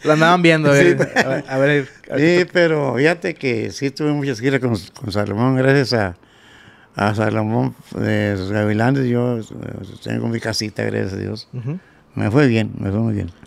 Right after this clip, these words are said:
Speaker 1: Ahí sí dio usted un cambio, pues, de vida, en este caso, con este, con este grupo.
Speaker 2: Sí.
Speaker 1: Con Salomón Prado.
Speaker 2: Sí, cómo no.
Speaker 1: Órale.
Speaker 2: Ahí, este, sí, sí, gané, gané buena, buen dinerito.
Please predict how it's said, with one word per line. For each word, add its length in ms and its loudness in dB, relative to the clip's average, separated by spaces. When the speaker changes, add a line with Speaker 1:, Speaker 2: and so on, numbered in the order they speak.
Speaker 1:
Ahí 160 -4
sí 220 0
dio 240 2
usted 200 0
un 100 2
cambio, 440 2
pues, 180 2
de 100 2
vida, 280 0
en 100 -6
este 240 -8
caso, 300 -8
con 160 -8
este, 440 -6
con 140 -6
este 160 -4
grupo. 260 -4
Speaker 2:
Sí. 320 4
Speaker 1:
Con 80 -4
Salomón 280 -2
Prado. 240 -4
Speaker 2:
Sí, 300 4
cómo 200 2
no. 240 -4
Speaker 1:
Órale. 300 -16
Speaker 2:
Ahí, 340 4
este, 380 0
sí, 240 0
sí, 140 -4
gané, 340 -2
gané 420 -4
buena, 260 -2
buen 180 0
dinerito. 560 2